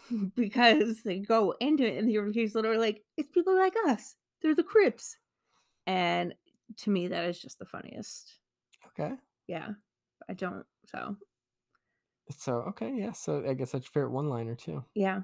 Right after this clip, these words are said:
Speaker 2: Okay, um, so my favorite episode is definitely the Martin Jefferson episode, the Michael Jackson.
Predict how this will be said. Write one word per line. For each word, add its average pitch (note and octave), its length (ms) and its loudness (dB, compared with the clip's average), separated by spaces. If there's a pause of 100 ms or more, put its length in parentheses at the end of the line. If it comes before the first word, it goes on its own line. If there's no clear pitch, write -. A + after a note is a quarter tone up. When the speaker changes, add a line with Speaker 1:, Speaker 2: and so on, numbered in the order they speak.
Speaker 2:
Okay, D3+ 280 8
um, D3+ 560 12 (760)
so E3+ 220 10
my C#3+ 180 12
favorite E3+ 640 8 (160)
episode A#2+ 800 4 (500)
is C#3 140 -4
definitely C3 380 2
the B2+ 100 2
Martin A#2+ 320 2
Jefferson B2 500 -2
episode, D3+ 540 0
the D3 60 -2
Michael A2+ 260 0
Jackson. C3+ 680 -4